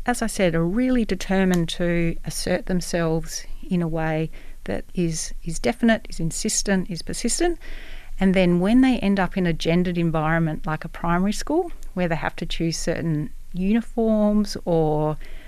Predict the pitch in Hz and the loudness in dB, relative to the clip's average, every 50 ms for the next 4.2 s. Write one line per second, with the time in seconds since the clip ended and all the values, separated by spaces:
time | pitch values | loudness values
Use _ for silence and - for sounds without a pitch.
0 | - - - 165 160 156 156 147 151 147 - - 185 170 170 170 170 165 165 160 | -8 -4 -2 0 0 0 0 -2 -2 -2 0 0 2 2 4 4 4 4 2 2
1 | 160 156 - 160 147 156 160 165 170 170 165 165 160 160 165 165 160 - - - | 2 0 0 0 0 0 2 2 2 4 4 4 2 4 4 2 2 0 0 0
2 | 165 151 165 165 156 151 156 - - - - - - 214 214 220 208 214 208 196 | 0 2 2 2 2 0 0 0 -2 -4 -4 -2 0 2 2 2 2 2 0 0
3 | - 151 - 160 151 160 165 165 160 143 147 135 - - 175 208 233 240 247 254 | -2 -2 -2 0 2 2 2 2 0 -2 -2 0 0 0 2 2 2 2 2 0
4 | 240 - - | -2 -4 -8